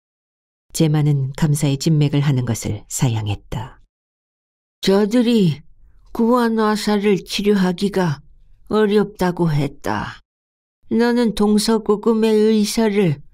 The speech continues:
누르통달했다고 하니 분명 내 병을 고칠 수 있을 것이다."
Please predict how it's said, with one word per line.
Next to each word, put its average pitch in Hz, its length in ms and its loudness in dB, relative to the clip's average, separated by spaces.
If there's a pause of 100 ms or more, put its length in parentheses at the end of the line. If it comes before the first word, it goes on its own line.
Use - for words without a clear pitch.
(300)
누르통달했다고 180 1300 2
하니 170 560 2 (640)
분명 247 640 2 (840)
내 233 220 4
병을 180 500 0 (360)
고칠 254 320 0
수 - 180 -4
있을 139 340 -4
것이다." 147 720 -2